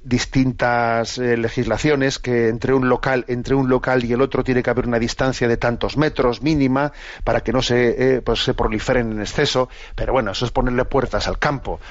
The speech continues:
porque la gente apuesta por internet, tú verás, ¿no? Y es curioso ver cómo los locales que se abren, pues muchos de ellos se concentran en lugares, en lugares, pues todavía socialmente más, más pobres, ¿no?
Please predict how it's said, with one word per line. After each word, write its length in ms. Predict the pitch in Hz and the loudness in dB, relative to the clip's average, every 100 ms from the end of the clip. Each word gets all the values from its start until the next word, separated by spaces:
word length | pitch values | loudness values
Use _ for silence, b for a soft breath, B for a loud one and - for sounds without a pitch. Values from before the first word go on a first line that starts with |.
| B | B
porque 220 | 110 107 | -6 -4
la 100 | 98 | -4
gente 240 | 123 113 | -4 0
apuesta 400 | 123 139 135 117 | 0 0 -2 -2
por 140 | 107 98 | -4 -6
internet, 580 | 95 95 127 127 - - | -6 -4 0 0 0 0
tú 160 | 120 | 2
verás, 320 | 151 131 104 | 4 2 0
¿no? 240 | 117 175 - - - - - - - _ - - - B B B - | -2 -4 -4 -18 -20 -20 -20 -20 -20 _ -14 -10 -6 B B B -2
Y 120 | 120 | 0
es 100 | - | 2
curioso 400 | 139 123 123 120 | 2 2 2 2
ver 160 | 127 | 2
cómo 260 | - 120 120 | 0 0 2
los 200 | 113 107 | 2 0
locales 420 | 107 131 131 120 | -2 0 0 0
que 120 | - | -2
se 120 | 120 123 | 0 2
abren, 360 | 120 135 135 B B B | 2 0 -2 B B B
pues 220 | 104 - | -4 -2
muchos 320 | 127 120 123 | -2 0 2
de 80 | 123 | 2
ellos 160 | 120 - | 0 -2
se 120 | 120 | -2
concentran 580 | 117 113 131 120 123 123 | -2 0 -2 0 0 0
en 140 | 110 | 0
lugares, 520 | 107 110 113 113 - - | 0 0 2 0 -2 -4
en 160 | 113 | 0
lugares, 380 | 104 104 113 117 123 104 | 0 2 0 0 -6 -6
pues 160 | - 104 | -6 -2
todavía 280 | 113 110 120 | 0 2 0
socialmente 640 | 113 107 120 117 117 117 | 0 0 0 2 0 0
más, 300 | 113 117 - B B B | 0 0 -2 B B B
más 240 | 113 113 - | -4 -2 -2
pobres, 440 | 131 107 85 87 | -2 -2 -2 -4
¿no? 180 | 135 | -6